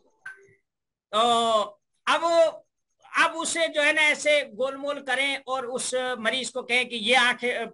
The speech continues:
पकड़ के आंखें बंद कर ले, मैं हाजरात करता हूँ, ये गर्म होगा लेकिन आपने छोड़ना नहीं है।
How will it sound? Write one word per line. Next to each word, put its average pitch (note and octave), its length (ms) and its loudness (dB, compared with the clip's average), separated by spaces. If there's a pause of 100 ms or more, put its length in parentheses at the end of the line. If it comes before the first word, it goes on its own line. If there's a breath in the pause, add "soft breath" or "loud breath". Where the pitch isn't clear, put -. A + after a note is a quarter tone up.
पकड़ A3+ 520 -2
के A#3+ 120 -2
आंखें B3 300 0
बंद A3 200 -4
कर A3+ 120 -4
ले, A#3 100 -4
मैं G#3+ 100 -6
हाजरात A3 540 -2
करता G#3 240 -6
हूँ, G3+ 120 -10 (360)
ये C#4 100 4
गर्म A#3+ 340 4
होगा A#3+ 320 0
लेकिन B3 260 -4
आपने A#3 260 -6
छोड़ना G3 440 -6
नहीं C3+ 260 -10
है। G#2+ 140 -20